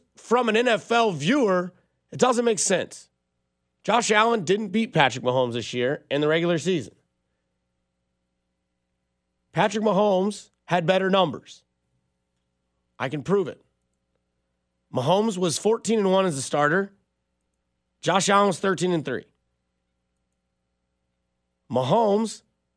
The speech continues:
threw for forty-seven hundred yards, four thousand seven hundred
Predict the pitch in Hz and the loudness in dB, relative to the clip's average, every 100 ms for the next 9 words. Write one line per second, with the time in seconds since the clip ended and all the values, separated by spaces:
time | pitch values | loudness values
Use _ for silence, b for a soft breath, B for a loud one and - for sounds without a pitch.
0 | _ _ - 190 170 - 196 214 202 - | _ _ -2 -2 0 -2 0 0 0 0
1 | 214 190 190 196 170 151 156 156 - - | 0 2 0 0 2 2 2 0 -10 -4
2 | 202 196 196 180 160 190 175 170 143 | -2 2 2 2 0 0 2 0 0